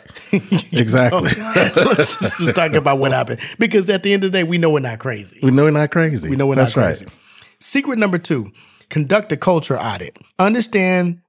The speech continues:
Speaker 1: the state of Black employees at your individual company to get a real view of privilege, systemic racism,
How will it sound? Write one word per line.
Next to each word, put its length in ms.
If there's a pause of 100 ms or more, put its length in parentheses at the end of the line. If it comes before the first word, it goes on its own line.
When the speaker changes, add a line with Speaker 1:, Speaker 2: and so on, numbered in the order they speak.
(100)
Speaker 1:
the 100
state 360
of 120
Black 240
employees 500
at 220
your 320
individual 540
company 500 (400)
to 100
get 220
a 100
real 460
view 380
of 300
privilege, 760 (300)
systemic 560
racism, 760